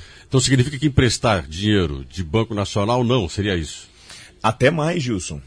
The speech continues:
Speaker 2: Se a gente for extrapolar um pouco a nossa análise, pense no Tesouro Direto. O Tesouro Direto é tido como um excelente investimento,
Speaker 1: Uhum.
Speaker 2: né?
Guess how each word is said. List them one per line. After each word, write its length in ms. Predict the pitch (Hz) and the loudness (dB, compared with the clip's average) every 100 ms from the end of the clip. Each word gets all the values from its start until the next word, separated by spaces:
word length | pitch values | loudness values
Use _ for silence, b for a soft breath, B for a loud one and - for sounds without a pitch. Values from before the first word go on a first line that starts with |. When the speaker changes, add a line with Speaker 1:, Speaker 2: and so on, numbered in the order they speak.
| - | -12
Speaker 2:
Se 160 | - | -4
a 60 | 113 | -2
gente 220 | 127 - | -2 -6
for 200 | - 151 | -2 -2
extrapolar 720 | 131 - - 139 135 123 120 | -2 -6 0 0 2 0 0
um 80 | 139 | -2
pouco 240 | 127 120 | -4 -4
a 40 | 110 | -4
nossa 260 | 107 - | -4 -4
análise, 480 | 92 95 127 139 82 | -6 -4 -4 -4 -4
pense 360 | - 135 143 147 | -4 -4 -4 -4
no 200 | 147 139 | -4 -4
Tesouro 380 | 131 117 117 110 | -4 -4 -2 -2
Direto. 480 | 104 90 64 - b b b | -2 -2 -2 -10 b b b
O 20 | b | b
Tesouro 220 | 92 95 98 | -6 -4 -2
Direto 300 | 101 110 143 | 0 0 -2
é 40 | |
tido 220 | 135 160 | -4 -6
como 220 | 147 151 143 | -4 -4 -4
um 100 | 127 | -4
excelente 500 | - 107 107 127 131 | -4 -4 -4 -6 -8
investimento, 760 | 123 123 - 110 113 101 - 65 | -6 -6 -6 -4 -2 -4 -8 -6
Speaker 1:
Uhum. 180 | 92 76 | -4 -2
Speaker 2:
né? 200 | 120 | -4